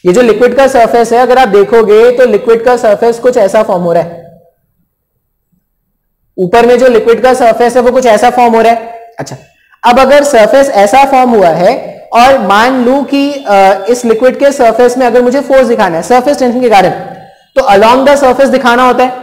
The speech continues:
Force जब भी दिखाते हैं, तो अपन क्या करते हैं, along the surface, और ये जो surface बनेगा उसके perpendicular।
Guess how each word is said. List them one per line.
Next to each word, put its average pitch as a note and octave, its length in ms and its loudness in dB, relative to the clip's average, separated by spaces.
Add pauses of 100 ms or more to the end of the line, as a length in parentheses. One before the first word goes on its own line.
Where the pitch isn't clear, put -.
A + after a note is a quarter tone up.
(680)
Force A3 240 2
जब G#3+ 180 0
भी B3+ 100 -2
दिखाते G3+ 400 0
हैं, G3+ 360 0
तो B3+ 80 2
अपन A#3+ 200 0
क्या A#3+ 160 4
करते A#3 240 -2
हैं, C4 120 -2
along A3+ 400 2
the C4+ 200 2
surface, A#3 360 2 (340)
और G#3+ 140 2
ये B3 140 2
जो D4 160 0
surface B3 460 0
बनेगा A3+ 340 2
उसके G#3 200 0
perpendicular। A3 560 2